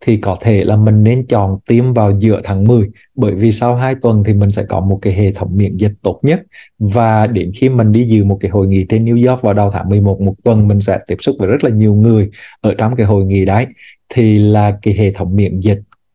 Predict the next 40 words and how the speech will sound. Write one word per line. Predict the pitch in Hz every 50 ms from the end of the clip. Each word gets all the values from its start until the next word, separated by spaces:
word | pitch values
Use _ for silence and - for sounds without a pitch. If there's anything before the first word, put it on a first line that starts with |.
| _ _ - 113 104 - - - - 110 -
chống | - 104 - - 90 98 104
cái, | 107 107 98 92 87 -
và, | - 104 101 101 101 101 95 87 87 - -
và | - 104 98 98 95 98 -
cái | - 104 98
virus | 85 - 101 113 113 113 120 127 131 - -
covid | - 123 123 117 139 139 -
này | 117 113 104 98
của | 98 95 82
mình | 95 104 104
là | 98 98 101 95 101
tốt | - - -
nhất | - 123 147 170 _ _
sau | - - - 104 107
khi | 107 - 123
mình | 120 113 101 98
tiêm | - 113 110 113
được | 107 101 -
hai | 110 107 104
tuần. | 104 104 92 78 - _ _ _ _ _ _ _ - _ _ _ - - - - - - - - _ _ - - - - - _ _ _ - - _ _ _ _ _ _ _
Tác | - - 95 104 -
động | - 147 131 123 123
hiệu | 110 131 120 113 113 -
quả | 127 120 113 104 85 -
của | - 113 -
liều | 98 117 127 123
vaccine, | 117 120 147 - - - - 143 147 147 143 - - _ -
của | - 113 -
liều | 90 107 117 120 110
vaccine | 104 139 143 143 - - 135 139 143
mới | 123 92 - - 101
này | 117 113 110 113
là | 113
như | 107 107 117 127
thế | 120 120 95
nào? | 98 107 117 107 98 - _ _ _ _ _ _ _ -
Các | - 98 92 - 131
mũi | 123 120 110 - - -
tiêm | - 135 147 151 151 147
từ, | - 135 123 120 117 113 113 110